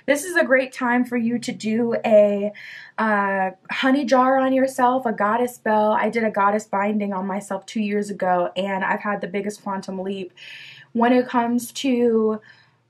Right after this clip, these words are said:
prioritizing myself, my own energy, and being connected to that strong goddess magnetic energy, um, than I ever, ever, ever have. I used to be so confused, like, "Ugh, I don't feel better when I'm doing, like, the self-care and the stuff that they tell you to do."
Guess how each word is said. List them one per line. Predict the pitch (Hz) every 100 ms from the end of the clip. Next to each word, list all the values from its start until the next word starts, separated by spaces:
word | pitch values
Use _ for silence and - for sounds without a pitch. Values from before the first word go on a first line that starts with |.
| -
prioritizing | - 285 277 277 262 269 262 262
myself, | 247 247 262 240 247 240
my | 233 226
own | 240
energy, | - 226 240 247 196 226 233 226 226 -
and | 214 214 214
being | 226 226
connected | 226 233 208 214 202
to | 247
that | 202 202 202
strong | - 220 208 208 202
goddess | 202 202 208 208 -
magnetic | 202 202 202 208 214 208 -
energy, | 208 214 202 202 208 196 196 - - - - -
um, | 196 196 185 185 180 -
than | 185 220
I | 233 226 -
ever, | 214 233 202 185 -
ever, | 190 190 170
ever | 190 196 185
have. | 185 190 180 180
I | 180
used | 214 -
to | 202
be |
so | 214 196
confused, | 208 214 196 196 190 -
like, | 185 185
"Ugh, | 214 220 -
I | 190
don't | 254 262 -
feel | 269 285
better | 247 202
when | 190 196
I'm | 202
doing, | 202 214 214 214
like, | 190 190
the | 214
self-care | 220 196 240 - 247 247
and | 220
the |
stuff | 214 214 214
that | 208
they | 220
tell | 233 214
you | 214
to | 226
do." | 202 349 311 190